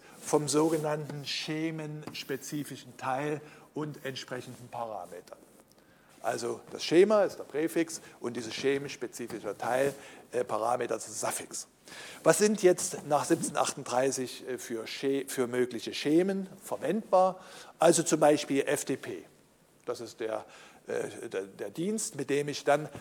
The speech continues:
auf eine Ressource zugreifen kann. Hier sehen Sie den Doppelpunkt des Schemas und das wäre dann der schemenspezifische Teil. H T T P für Webressourcen. Das, das Schema,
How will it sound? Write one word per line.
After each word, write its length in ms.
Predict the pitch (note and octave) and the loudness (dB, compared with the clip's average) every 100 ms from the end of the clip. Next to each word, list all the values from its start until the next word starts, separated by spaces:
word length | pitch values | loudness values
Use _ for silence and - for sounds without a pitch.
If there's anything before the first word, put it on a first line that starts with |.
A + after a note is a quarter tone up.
| - | 0
auf 180 | C3+ C3+ | 0 0
eine 120 | C3 | -6
Ressource 400 | C3 C3+ B2 A2+ | -4 -4 -6 -6
zugreifen 640 | - A3 - D3+ D3+ D#3 D3 | -4 -4 4 6 6 2 0
kann. 260 | C#3 C#3 - - | 0 0 -6 -16
Hier 160 | - C#3 | 0 2
sehen 240 | C3+ C3 | 4 2
Sie 100 | A#2+ | 0
den 160 | A2+ A#2 | -4 2
Doppelpunkt 540 | D#3+ E3+ D#3 D3 C#3+ | 2 2 0 -2 -4
des 100 | A2+ | -6
Schemas 460 | - D3 D3 C#3 C3+ | -2 0 2 2 0
und 120 | A#2 B2 | -2 0
das 180 | - | 0
wäre 260 | B2+ C3+ B2+ | 2 2 2
dann 220 | A2+ A#2 | -2 -4
der 140 | A2+ A2 | -6 -8
schemenspezifische 1080 | - A#2 A#2 A2+ - G#2 - A2 A2 G#2 | -8 -8 -8 -10 -10 -8 -8 -10 -8 -10
Teil. 300 | - F2+ D#2+ - - - - - | -8 -6 -6 -8 -20 -18 -16 -10
H 200 | - C#3 | 6 8
T 160 | D#3 C#3+ | 8 6
T 160 | - A2 | -2 -8
P 320 | G#2 E2 E2 - | -8 -10 -12 -12
für 460 | - C3 C3 B2+ - - G#2 | -4 0 2 0 -4 -20 -6
Webressourcen. 800 | C#3 - - A2+ - E2+ E2 - - - - - | -6 -4 -8 -10 -8 -10 -10 -12 -16 -20 -20 -8
Das, 260 | G2+ - - | -4 -4 -4
das 200 | A2 - | -4 -2
Schema, 540 | - D#3 F#3 G3+ G3+ | 2 6 10 10 10